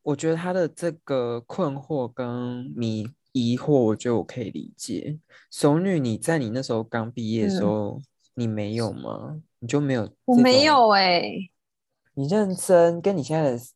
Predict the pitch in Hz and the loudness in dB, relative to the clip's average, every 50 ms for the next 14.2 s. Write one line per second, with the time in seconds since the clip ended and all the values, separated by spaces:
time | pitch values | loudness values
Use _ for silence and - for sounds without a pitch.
0 | _ _ _ _ - 143 135 135 131 - 139 123 120 123 120 143 127 120 110 - | _ _ _ _ -6 -4 -4 -4 -4 -4 -6 -4 -4 -6 -4 -2 -2 -2 -2 -4
1 | - - _ _ _ _ _ - 185 185 208 208 175 139 120 117 120 135 127 117 | -6 -12 _ _ _ _ _ -4 -2 0 0 0 0 0 0 -2 -4 -4 -2 2
2 | 156 160 170 165 147 143 123 120 120 113 113 120 120 156 151 147 151 143 - - | 4 4 4 4 0 -4 -4 -4 -4 -4 -6 -6 -4 -4 -2 -2 -4 -4 -4 -4
3 | 143 139 139 135 _ - 131 - - - - - - 135 120 107 107 - 117 117 | -2 -2 -2 -4 _ -12 -12 -10 -10 -14 -10 -2 0 2 2 2 0 -2 -8 -8
4 | 117 120 113 101 110 - 104 98 - - 98 _ _ - - - _ _ _ _ | -6 -8 -8 -10 -8 -10 -12 -12 -10 -12 -16 _ _ -10 -10 -10 _ _ _ _
5 | _ _ _ - 311 415 427 403 415 427 381 - - 320 294 294 320 339 330 - | _ _ _ 2 4 4 4 6 4 4 4 4 2 -2 -2 2 0 0 0 0
6 | 247 220 233 277 262 233 - 233 220 220 233 226 240 240 226 220 240 - - 247 | -4 -2 0 0 -2 0 -2 -6 -6 -4 -6 -4 -2 -2 -2 -2 -4 -4 -4 -4
7 | 233 214 - _ _ _ _ _ - - _ _ 240 233 233 233 233 240 247 - | -6 -8 -10 _ _ _ _ _ -20 -20 _ _ 0 2 4 6 4 4 4 0
8 | 233 190 190 196 185 175 - 208 196 180 - - - - 262 349 339 226 220 294 | 0 0 -2 -6 -8 -6 -6 -4 -2 -2 -4 -4 -2 2 6 6 6 6 6 6
9 | 254 214 - - - - 226 - 135 127 - 117 113 107 - - - - - - | 4 4 2 -2 -2 0 2 2 2 2 0 0 0 0 0 -2 -2 -4 -8 -16
10 | - _ - - - _ 226 277 320 294 - 262 302 285 247 214 240 196 190 151 | -18 _ -20 -20 -4 _ 2 4 6 6 6 6 6 4 4 2 -4 -6 -6 -6
11 | 233 226 226 226 - 262 220 196 190 208 233 220 202 185 190 - - 190 185 180 | -6 -4 -4 -4 -2 -2 -2 -4 -4 -6 -4 -4 -4 -4 -4 -6 -6 -6 -6 -6
12 | 180 180 - - 202 180 180 180 - - - - 190 - 185 _ _ _ _ _ | -4 -4 -2 -2 -2 -2 -2 -2 0 0 0 -2 -2 -4 -6 _ _ _ _ _
13 | _ - 143 135 208 208 208 226 262 254 240 226 208 190 196 - 262 269 247 269 | _ -4 0 4 6 6 6 6 6 6 6 6 4 0 -2 -2 -2 0 0 2
14 | 269 254 254 - | 2 2 2 0